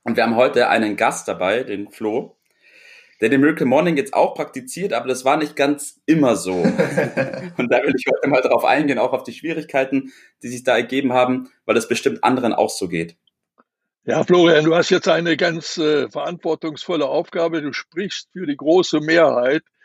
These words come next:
Speaker 3: die sich da am Anfang schwer tut, äh, zu beginnen. Manche machen's ja nie, die stehen vielleicht jetzt noch davor, da, äh, mit anzufangen und überlegen immer.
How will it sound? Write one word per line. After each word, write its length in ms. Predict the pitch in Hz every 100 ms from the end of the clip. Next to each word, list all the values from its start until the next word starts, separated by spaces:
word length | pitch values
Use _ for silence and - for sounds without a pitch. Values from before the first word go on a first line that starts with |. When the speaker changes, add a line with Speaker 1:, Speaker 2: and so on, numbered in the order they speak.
| _ _
Speaker 3:
die 160 | - 139
sich 300 | 131 135 -
da 320 | 143 135 131 -
am 160 | 123 131
Anfang 680 | 120 160 - 165 147 151 - - _ _ _
schwer 480 | - - 143 165 165
tut, 260 | - 175 151 -
äh, 200 | 190 135 120
zu 200 | - 110
beginnen. 460 | 123 113 175 180
Manche 260 | 147 160 151
machen's 380 | 143 131 147 -
ja 120 | 131
nie, 400 | 113 160 208 190
die 120 | 147
stehen 200 | - 165 156
vielleicht 260 | 143 127
jetzt 240 | 160 196 -
noch 140 | 143
davor, 560 | - 135 - 208 180 165 _ _ _ -
da, 260 | 123 123
äh, 340 | 131 135 127 123
mit 220 | 143 135
anzufangen 760 | 135 175 165 - 156 165 151
und 140 | 135 117
überlegen 760 | 139 104 139 202 214 180 160
immer. 420 | 165 170 180 170